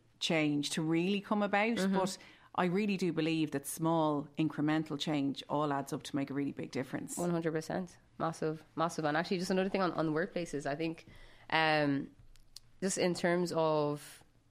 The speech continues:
Speaker 2: just the systemic aspect of things, also, like, if there are certain policies, I think, in certain organizations that would limit the people that can be in the room or, or that can, um, or, like, basically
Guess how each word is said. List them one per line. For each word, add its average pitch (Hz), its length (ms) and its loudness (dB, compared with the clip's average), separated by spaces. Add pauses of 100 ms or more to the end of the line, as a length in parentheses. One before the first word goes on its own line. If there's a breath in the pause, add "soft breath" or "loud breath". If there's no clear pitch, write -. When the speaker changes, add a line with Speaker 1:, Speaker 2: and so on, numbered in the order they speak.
(220)
Speaker 2:
just 170 180 -4
the 156 60 -2
systemic 175 540 0
aspect 147 320 -4
of 135 80 -10
things, 139 260 -6
also, 151 260 -2
like, 147 300 -2 (760 loud breath)
if 185 220 2
there 214 440 6
are 175 580 6 (180)
certain - 260 2
policies, 196 680 2
I 160 60 2
think, 156 180 4
in 151 100 4
certain 160 480 2 (140)
organizations 151 760 2
that 143 360 0 (460)
would 147 640 2 (480)
limit 151 640 0 (360)
the 147 180 -4
people 151 280 -2
that 131 180 0
can 143 200 0
be 139 120 -2
in 139 60 -2
the 135 80 -4
room 139 120 -2
or, 139 100 -2 (120)
or 147 100 2
that 147 180 0
can, 143 320 2
um, 139 440 0 (1200 loud breath)
or, 160 100 2
like, 165 180 0
basically 202 480 2